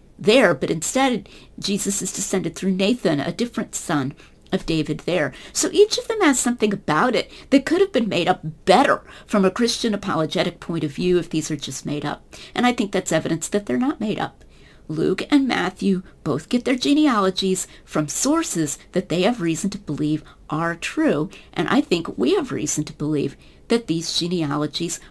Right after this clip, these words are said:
are true as well. And that's actually basically it. Even by reaching outside of Luke's infancy account to, uh, to his baptism account to grab Luke's genealogy, I've given you the two toughest, uh,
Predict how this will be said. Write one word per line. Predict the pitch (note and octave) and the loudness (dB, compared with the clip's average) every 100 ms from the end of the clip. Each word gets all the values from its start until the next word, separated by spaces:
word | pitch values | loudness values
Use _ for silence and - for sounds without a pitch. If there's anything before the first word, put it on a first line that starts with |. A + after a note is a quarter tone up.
| - | -4
are | F#3+ | -2
true | G3 - D#3 | -2 -2 0
as | D3 - | 0 0
well. | A3+ G3 C#3+ - - - - - - | 2 2 2 -4 -18 -20 -18 -4 4
And | B3+ | 6
that's | F4 F#4 | 6 4
actually | A4 - E4+ E4 | 2 2 4 4
basically | B3 C4+ - A#3 G3+ - | 6 2 2 -2 -2 -2
it. | E4+ - - - - - - - | -2 -2 -6 -18 -20 -20 -20 0
Even | A#3+ C#4+ C#4+ G3+ | 2 2 0 0
by | A3 | 2
reaching | F#3+ E3 C#4+ F#4+ C4+ | 2 0 -2 -2 -2
outside | G#3+ F3+ - - C4 E4+ F#4 | -2 -4 -4 0 0 0 -2
of | - | -2
Luke's | C4+ B3 - | -2 -2 -2
infancy | A#3+ G#3+ A3+ G3+ A#3 G#3+ | -4 -4 -6 -4 -2 -2
account | G3+ A#3 G#3+ G#3 - - - | -2 -4 -2 -4 -6 -18 -8
to, | - G#3+ F#3 - | 0 2 2 0
uh, | F3 D#3+ D3 - - | 0 0 -2 -8 -12
to | - G3+ | -2 0
his | F#3 D3 | 0 -2
baptism | - C4+ - - B3 | 0 0 0 -2 -2
account | A#3+ A#3 A3 G#3 | -2 -4 -4 -4
to | D3 | -6
grab | C#3+ F3 F#3 | -2 -2 0
Luke's | F#3+ G3+ - | -2 -2 -6
genealogy, | D#3 D3 C#3 D3 G#3+ - A3+ G#3 - - - | -4 -2 -2 0 -2 -2 -4 -4 -8 -8 4
I've | A#3 | 6
given | F#4+ A4+ E4+ | 8 6 4
you | B3 | 0
the | A#3 | 0
two | - A3 G#3+ G#3 - - | 0 0 0 -2 -8 -14
toughest, | - B3 C4 - E4 F4 - - - - - - - - | 2 4 4 2 2 2 -2 -6 -8 -12 -18 -20 -20 -6
uh, | G#3+ G3+ | 0 0